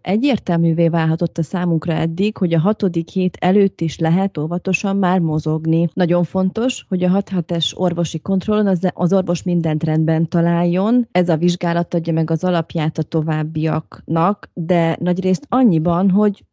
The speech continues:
minden rendben van. Viszont az még nem jelenti azt, hogy az illető anyuka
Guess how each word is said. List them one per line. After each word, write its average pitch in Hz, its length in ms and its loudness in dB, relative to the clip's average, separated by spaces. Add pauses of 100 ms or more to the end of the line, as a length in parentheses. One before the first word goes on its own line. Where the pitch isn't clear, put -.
(160)
minden 170 420 2
rendben 151 440 0
van. 113 300 -6 (460)
Viszont 180 640 -4
az 175 180 2
még 175 160 2
nem 233 240 2
jelenti 160 460 0
azt, 147 440 -6 (200)
hogy 180 200 -4
az 165 360 2
illető 175 460 2
anyuka 180 440 -2